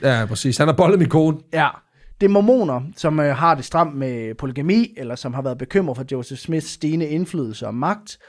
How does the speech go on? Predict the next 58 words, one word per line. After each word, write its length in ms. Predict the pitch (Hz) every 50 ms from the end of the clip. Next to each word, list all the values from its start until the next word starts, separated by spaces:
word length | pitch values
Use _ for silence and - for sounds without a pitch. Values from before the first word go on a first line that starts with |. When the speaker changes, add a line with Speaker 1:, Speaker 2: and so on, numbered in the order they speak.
| _ _ - - _ _ -
Speaker 2:
og 140 | - 156
som 100 | - 190
nu 200 | 190 196 208 226
ligesom 280 | 208 196 208 202 196 170
ser, 280 | - - 226 202 175 139
at 100 | 143 143
hvis 180 | 151 147 -
man 80 | 180 185
ikke 100 | 185 -
gør 120 | 214 190 190
noget 220 | 190 175 170 -
drastisk, 540 | - 151 170 160 - - - - - - -
så 140 | - 165 151
vil 140 | 156 156
det 80 | 165 156
her 160 | 151 151 135
komme 380 | 127 - - 147 135 135 127 127
helt 440 | - - - 208 208 165 123 110 110
over. 280 | 117 113 104 98 107 -
Speaker 1:
Ja, 260 | 143 156 147 135 120 113
ja. 80 | 110 - - _ _ _ _ _ -
Speaker 2:
Guvernøren 500 | 185 170 190 202 240 277 269 214 156 143
i 40 | 135
Illinois, 440 | 135 147 151 143 147 147 156 165 165
han 120 | 175 196 196
indsætter 420 | 196 208 214 208 - 180 147 135
en 80 | 131 135
del 200 | - 185 175 143
af 60 | 139
statsmilitæret 1080 | - - 269 233 160 139 - - 120 117 120 120 - - 156 147 127 101 92 90 - - _ _ -
for 120 | 185 170
lige 140 | 160 160 170
at 60 | 156
få 100 | 160 170
styr 320 | 156 - - - 233 170 156
på 120 | - 143
masserne 500 | 139 143 147 160 160 - 143 101 104 104
i 420 | 101 90 120 123 117 117 101 - _
kølvandet 460 | - 156 147 147 143 135 120 113 113 -
på 100 | - 131
Speaker 1:
Ja, 60 | 143
Speaker 2:
det 100 | 135 -
Speaker 1:
det 80 | 170 156
Speaker 2:
her. 80 | 185
Speaker 1:
gik 100 | 190 180
jo 60 | 165 131
pissegodt 460 | - - 220 - - 135 147 151 151 -
sidste 320 | - 208 202 - - 156
gang, 260 | 123 117 117 110 101
jo. 100 | 107 104 -
Speaker 2:
<laughs> 40 | -
Ja, 160 | 175 165 147 - - -
det 140 | 190 190 -
er 100 | - 190
det. 220 | - - 240 - - - - _ _ _ - -
Det 60 | 185
er 40 | 175
det. 200 | - - -